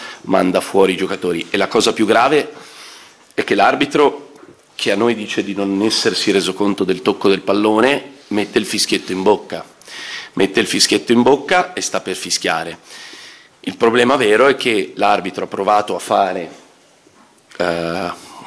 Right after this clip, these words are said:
una bella giocata per la sua partita, perché purtroppo loro pensano alla loro prestazione,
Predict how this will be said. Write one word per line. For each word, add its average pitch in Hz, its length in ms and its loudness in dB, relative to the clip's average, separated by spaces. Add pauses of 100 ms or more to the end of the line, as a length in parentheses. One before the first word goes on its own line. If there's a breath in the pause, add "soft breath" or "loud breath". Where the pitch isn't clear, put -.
una 95 220 2
bella 107 300 2
giocata 98 840 -2 (120)
per 95 140 -6
la 92 100 -2
sua 92 160 -2
partita, 95 460 -2
perché 113 240 -2
purtroppo 92 460 -4
loro 95 300 0 (520 loud breath)
pensano 87 480 0
alla 85 140 -2
loro 85 220 0
prestazione, 98 840 -2